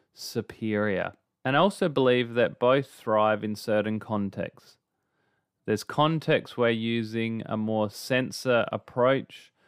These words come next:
to understand things, uh, is a little bit more useful or accurate. And there's, there's approaches where the big picture and having to make a few leaps of faith and a few jumps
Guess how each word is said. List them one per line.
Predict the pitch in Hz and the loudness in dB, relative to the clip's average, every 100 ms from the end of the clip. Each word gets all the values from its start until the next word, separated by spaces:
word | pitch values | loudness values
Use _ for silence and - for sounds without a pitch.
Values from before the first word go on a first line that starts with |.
| _ _ | _ _
to | - - | -8 -4
understand | 117 127 120 - 127 120 120 117 | -2 -2 -4 -4 -2 0 0 -4
things, | - 123 120 120 113 - - - | -2 -2 -2 -6 -8 -12 -20 -8
uh, | 110 110 - | -4 -4 -4
is | 113 | -6
a | 113 | -4
little | 113 113 | -2 -4
bit | 110 113 | -4 -6
more | - 113 110 110 107 - _ _ _ _ _ _ _ _ | -4 -2 0 2 0 -4 _ _ _ _ _ _ _ _
useful | 127 156 165 - 180 175 160 147 - | 0 0 0 -2 0 2 2 -2 -2
or | 98 - | -4 0
accurate. | 147 - - 190 196 240 - _ _ _ _ _ - | -2 -2 -4 0 2 0 -4 _ _ _ _ _ -4
And | 120 120 | -2 0
there's, | 120 117 113 - | 0 -2 -4 -4
there's | 120 120 110 _ _ | 0 2 0 _ _
approaches | 127 - 135 143 - 127 113 | -10 2 2 2 -2 -4 -4
where | 120 120 120 120 | 0 4 4 4
the | - 113 | 2 -4
big | 113 143 175 180 | -2 -2 -2 -4
picture | 147 - - 131 120 117 117 | -10 -10 -10 0 2 4 2
and | - 113 113 110 110 _ | -2 -4 -4 -8 -12 _
having | - 135 160 175 | -8 -4 -4 -6
to | - | -6
make | 135 127 127 | 0 0 -2
a | |
few | 120 - 123 | -10 -6 -6
leaps | 117 120 - - | 0 -2 -2 -10
of | 113 | -12
faith | - 123 117 113 - - | -4 0 2 0 -8 -12
and | 113 | -12
a | 107 | -12
few | - 120 | -8 -8
jumps | 107 - 135 131 120 - - - | -8 -4 2 2 0 -6 -18 -20